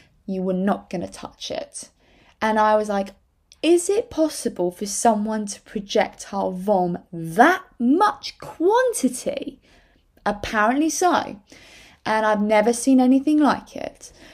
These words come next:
Um, that was pretty gross. Don't know what happened with him. Uh, I had two Miami flights where there was outbreak of norovirus, midnight flight home.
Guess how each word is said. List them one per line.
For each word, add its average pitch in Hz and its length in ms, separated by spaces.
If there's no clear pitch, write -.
Um, 202 360
that 247 220
was 196 120
pretty 185 320
gross. - 640
Don't 254 120
know 240 60
what 220 180
happened 202 260
with 185 100
him. 190 500
Uh, 196 1000
I 208 120
had 208 960
two 330 340
Miami 262 540
flights 226 680
where 208 340
there 202 120
was 208 140
outbreak 202 500
of 196 100
norovirus, 202 1000
midnight 202 920
flight 196 380
home. 208 760